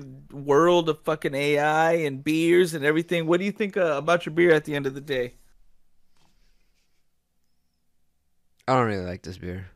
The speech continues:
Speaker 2: but
Speaker 1: <laughs>
Speaker 2: I don't know. What can I say?
Speaker 1: I,
Speaker 2: It's not,
Speaker 1: I
Speaker 2: it's not
Speaker 1: like
Speaker 2: ge-,
Speaker 1: this
Speaker 2: it's
Speaker 1: one,
Speaker 2: definitely
Speaker 1: but
Speaker 2: not generic.
Speaker 1: I don't know, man. I just feel like, uh,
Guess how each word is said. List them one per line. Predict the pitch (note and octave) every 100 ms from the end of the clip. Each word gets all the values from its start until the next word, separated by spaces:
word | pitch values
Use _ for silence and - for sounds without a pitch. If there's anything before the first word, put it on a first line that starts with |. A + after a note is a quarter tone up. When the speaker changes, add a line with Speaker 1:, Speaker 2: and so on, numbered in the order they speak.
| _ -
Speaker 2:
but | F2 F2 - _ _ _ _ _ - - -
Speaker 1:
<laughs> | C4+ - _ _ _ _ -
Speaker 2:
I | F#2 F#2+
don't | F2+
know. | F2+ G2
What | A2 G2+
can | A2
I | F#2
say? | F2+ F#2+ F#2+ - _ _ _ _ _ _ _ -
Speaker 1:
I, | F3+
Speaker 2:
It's | -
not, | D3 C#3+
Speaker 1:
I | F3+
Speaker 2:
it's | A#3+
not | E3
Speaker 1:
like | -
Speaker 2:
ge-, | C3
Speaker 1:
this | -
Speaker 2:
it's | A#2+
Speaker 1:
one, | C4+
Speaker 2:
definitely | - C#4+ A3
Speaker 1:
but | E3
Speaker 2:
not | A2+
generic. | G2 G2+ F#2
Speaker 1:
I | F#3+
don't | A3+ D#3
know, | G3+ F#3+
man. | C#3+ D3+ E3
I | E3
just | E3+ -
feel | G3+ G3
like, | F#3 F3 F3
uh, | F3 D#3+ C#3+ B2+ A#2+